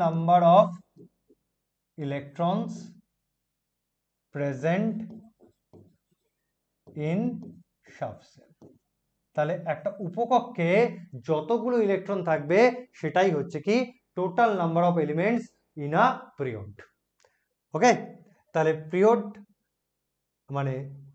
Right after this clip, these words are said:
প্রথম পর্যায়, অর্থাৎ n is equal to one মানে হচ্ছে আমার প্রথম পর্যায়। তাহলে প্রথম পর্যায়ে কতগুলো ইলেকট্রন থাকে? প্রথম পর্যায়ে আমার দুটো, সরি,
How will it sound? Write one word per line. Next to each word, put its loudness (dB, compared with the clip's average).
প্রথম 2
পর্যায়, 4
অর্থাৎ 0
n 0
is -4
equal 0
to 0
one -2
মানে 0
হচ্ছে -4
আমার 0
প্রথম 0
পর্যায়। 2
তাহলে 0
প্রথম -2
পর্যায়ে 4
কতগুলো 2
ইলেকট্রন 2
থাকে? 2
প্রথম -2
পর্যায়ে 4
আমার -2
দুটো, -2
সরি, -4